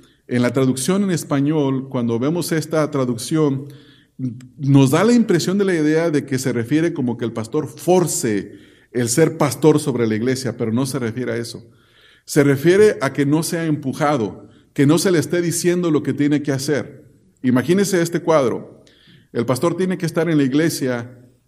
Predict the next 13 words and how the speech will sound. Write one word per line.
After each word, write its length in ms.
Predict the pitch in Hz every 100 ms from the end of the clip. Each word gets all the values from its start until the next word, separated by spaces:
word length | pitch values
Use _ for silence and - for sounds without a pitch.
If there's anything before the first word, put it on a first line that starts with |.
| _ _ -
eh, 380 | 120 120 120 - 131
para 200 | 127 131
su 180 | 127 120
primera 300 | 127 135 170
enseñanza 480 | 156 131 147 151 147
a 20 |
las 140 | 120
nueve 260 | 110 123 131
de 60 |
la 120 | 120 113
mañana 300 | 113 120 123
el 80 |
domingo. 480 | 110 110 117 98 101